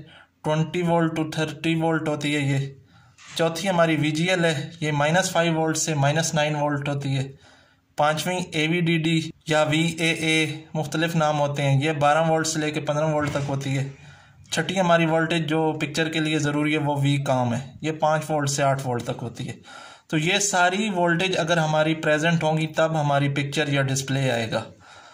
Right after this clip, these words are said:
Viewers, अब चूँकि video लंबी हो जाएगी इसलिए मैं इनकी डिटेल सारी नहीं बताता।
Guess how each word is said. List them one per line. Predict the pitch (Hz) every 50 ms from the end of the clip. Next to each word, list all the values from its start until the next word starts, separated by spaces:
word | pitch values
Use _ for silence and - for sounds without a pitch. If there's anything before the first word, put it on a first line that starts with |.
| - _ _ _ _ _ _ _ - - - - - - _ _ -
Viewers, | 160 151 160 165 165 190 202 196 185 190
अब | - - 175 175 170 165 170 - -
चूँकि | - - - 180 175 170 185
video | 165 143 151 151 160 180 190
लंबी | 165 156 156 156 160 196 208
हो | 190 185 180
जाएगी | 180 180 175 170 165 170 165 - -
इसलिए | 170 165 - 175 175 180 185 180
मैं | 170 170 170 170 170 170
इनकी | 170 170 165 170 165
डिटेल | 156 156 156 156 156 165 170 170
सारी | 170 - 165 156 156 165 165
नहीं | 156 165 170
बताता। | 165 160 165 156 151 147 151 151 143 143 143 - - -